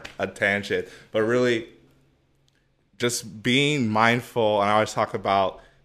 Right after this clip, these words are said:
developing resist-, uh, re-, resilience, is understanding that change is inevitable, rejection is inevitable, and then I also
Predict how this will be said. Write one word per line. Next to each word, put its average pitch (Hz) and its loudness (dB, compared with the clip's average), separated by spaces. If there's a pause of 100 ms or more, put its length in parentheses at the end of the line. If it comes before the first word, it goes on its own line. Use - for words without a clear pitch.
(320)
developing 101 0
resist-, 95 -6 (120)
uh, 101 -8
re-, 98 -2
resilience, 98 -4 (380)
is 101 -4 (160)
understanding 110 -2 (400)
that 92 0 (180)
change 143 0
is 117 -4
inevitable, 101 0
rejection 104 0 (140)
is 107 -4
inevitable, 90 -4 (320)
and 98 -6
then 98 -4
I 92 2
also 98 -2